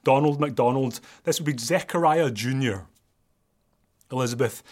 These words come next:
in response to their assumption that the baby would be called Zechariah, says firmly, "No, he shall be called John." They say, "Well, none of your relatives are called by this name. That's what usually happened. That's what was expected."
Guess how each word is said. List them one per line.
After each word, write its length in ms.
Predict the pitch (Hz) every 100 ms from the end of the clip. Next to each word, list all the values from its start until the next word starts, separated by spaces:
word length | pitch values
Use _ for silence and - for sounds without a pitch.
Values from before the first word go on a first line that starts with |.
| -
in 80 | 123
response 460 | 120 - 139 151 151
to 100 | 131
their 180 | 120 113
assumption 520 | - 123 143 - 120
that 120 | 117
the 60 | 104
baby 260 | 120 117
would 160 | 113 110
be 100 | 113
called 280 | - 107 104
Zechariah, 520 | 107 - 107 104 104
says 240 | - 120
firmly, 400 | - 123 117 95 - - _ -
"No, 460 | 135 110 101 180 - _ _ _ _ _ _
he 100 | 127
shall 220 | - 120
be 80 | 120
called 280 | - 127 107
John." 420 | 95 87 98 90 _ _ _ _ _ _ _ _ _ _ -
They 100 | 127
say, 340 | - 147 139 - -
"Well, 120 | 185
none 160 | 190 240
of 100 | 202
your 240 | 220 180
relatives 1080 | 147 131 110 180 233 - 160 113 104 - -
are 140 | 123
called 340 | - 139 135
by 120 | 127 120
this 220 | 113 -
name. 360 | 104 113 190 - - _
That's 160 | 190 185
what 120 | 147
usually 420 | 156 185 202 156
happened. 520 | - 123 - 127 196
That's 380 | 196 175 - - - _ _
what 220 | 151 151
was 200 | 131 117
expected." 800 | - - - 123 135 - 180 180